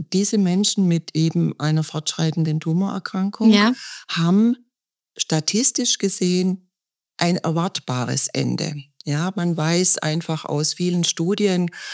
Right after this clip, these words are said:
Speaker 1: dass jemand mit einer fortgeschrittenen, im Körper ausgebreiteten Erkrankung nur noch wenige Wochen oder Monate zu leben hat. Und das ist bereits palliativ.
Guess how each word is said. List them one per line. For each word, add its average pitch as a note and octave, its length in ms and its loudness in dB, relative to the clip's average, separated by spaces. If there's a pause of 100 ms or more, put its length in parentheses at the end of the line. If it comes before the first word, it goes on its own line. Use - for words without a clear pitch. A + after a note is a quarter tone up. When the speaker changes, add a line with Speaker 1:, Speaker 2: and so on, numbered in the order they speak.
(200)
Speaker 1:
dass D#3+ 280 2
jemand D#3+ 520 0
mit D#3+ 240 -4
einer D#3 180 0
fortgeschrittenen, D3+ 1300 0 (260)
im D#3 180 2
Körper D#3 340 0
ausgebreiteten D3 800 -2
Erkrankung D3+ 640 0
nur D#3+ 160 0
noch D3+ 200 -4
wenige C#3+ 640 -2 (500)
Wochen D#3+ 460 0
oder C3+ 220 -2
Monate F#3+ 560 2
zu - 140 -2
leben E3 360 0
hat. D#3 180 -2 (140)
Und D3+ 220 -2
das D3 180 2
ist - 300 -2
bereits E3 380 -2
palliativ. D3+ 840 -4